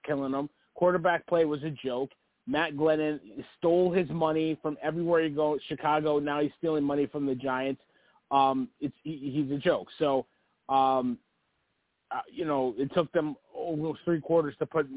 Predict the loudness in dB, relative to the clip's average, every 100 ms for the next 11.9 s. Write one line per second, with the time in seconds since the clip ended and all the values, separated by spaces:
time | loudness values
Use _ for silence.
0 | -8 -4 -4 -2 2 2 2 -2 0 0
1 | 0 0 2 2 2 0 0 -2 -2 -4
2 | -2 2 2 2 -4 -4 -2 0 0 -2
3 | -6 -8 -8 -6 -6 -4 -4 -4 -4 -6
4 | -8 -8 -10 -14 -10 -10 -8 -6 -6 -6
5 | -8 -8 -8 -10 -8 -10 -10 -18 _ -6
6 | -4 -2 -4 -6 -10 -14 _ -20 -20 -4
7 | 0 0 2 2 4 2 -4 _ _ _
8 | _ _ _ _ _ 0 0 2 0 2
9 | 0 0 0 0 -2 -2 -4 -8 -14 -2
10 | 0 2 0 -2 -6 -4 0 0 -2 -2
11 | 2 2 2 -2 -2 -2 0 -2